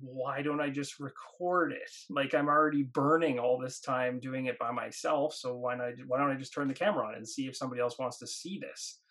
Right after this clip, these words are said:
Right? I don't even know why I thought to do that, but I think at the time I'd already been, uh, and this might allude to a couple questions you have <laughs> a little later on, but it's like, I, like, I already kinda was pulled in by Ricky Royle's videos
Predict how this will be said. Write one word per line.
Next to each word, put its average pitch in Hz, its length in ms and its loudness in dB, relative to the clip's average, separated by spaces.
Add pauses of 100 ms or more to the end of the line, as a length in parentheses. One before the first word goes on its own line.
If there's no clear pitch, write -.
(360)
Right? 131 240 0
I 160 120 6
don't 226 120 6
even 160 140 4
know 143 120 6
why 131 160 8
I 117 80 4 (100)
thought 135 240 4
to - 80 -10
do 135 220 2
that, 202 220 4
but 123 80 -2
I 123 60 0
think 160 180 0
at 160 60 2
the 143 80 -2
time 135 400 2 (160)
I'd 143 140 6
already 143 240 6
been, 135 280 6
uh, 117 300 2
and 143 80 4
this 165 160 6
might 156 140 8
allude 139 320 4
to 143 80 -4
a - 20 -4
couple 151 240 0
questions 135 420 -2
you 127 100 -6
have 131 140 0
<laughs> 160 40 -10
a - 20 -10
little 151 180 2
later 135 300 4
on, 131 220 4
but 131 120 4
it's - 140 -6
like, 139 140 2
I, 143 60 2 (120)
like, - 140 0
I 151 80 6
already 156 220 4
kinda 139 280 0
was 131 180 -4 (140)
pulled 156 240 4
in 135 220 4
by 123 160 4
Ricky 135 300 -4
Royle's 131 380 0
videos 175 520 -2